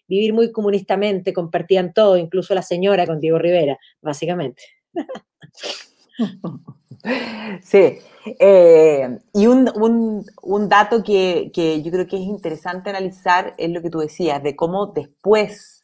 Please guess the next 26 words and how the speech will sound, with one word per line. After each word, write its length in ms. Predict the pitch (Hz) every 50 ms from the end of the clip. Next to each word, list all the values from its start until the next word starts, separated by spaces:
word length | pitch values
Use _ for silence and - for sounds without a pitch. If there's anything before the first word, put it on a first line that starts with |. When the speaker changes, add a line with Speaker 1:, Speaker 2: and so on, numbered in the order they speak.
| _ _ -
Speaker 2:
eh, 460 | - 147 139 135 127 123 120 - - - - _
de 240 | - - 123 147 151 151
la 80 | 147
guerra, 500 | 139 139 143 139 131 131 135 151 185 _ _ _ _ _ _ _ _ _ _ _ -
eh, 460 | - 151 147 147 147 127 - - _ -
el 220 | - 156 160 180
número, 640 | 214 254 285 269 208 165 147 135 135 131 123 - - -
en 100 | 131 135
el 80 | 135
fondo, 380 | 135 - 156 151 151 151 151 147
de 300 | 139 139 139 135 131 -
estos 260 | - 139 - 170 165
prisioneros 500 | - - 160 160 156 147 156 170 170 165
del 200 | 165 156 143 139
Gulag, 540 | 135 147 175 190 185 165 147 143 139 135 - 139
lo, 280 | 135 135 135 135 - -
las 220 | - 135 - -
listas, 580 | 151 165 196 226 226 175 - - - 160 143 151
en 60 | 147
el 80 | 139
fondo, 240 | - - 160 160 156
de 60 | 156
estas 160 | 151 - 156 -
perso-, 320 | 156 151 - - - 147
de 80 | 143 151
estas, 220 | 147 - 156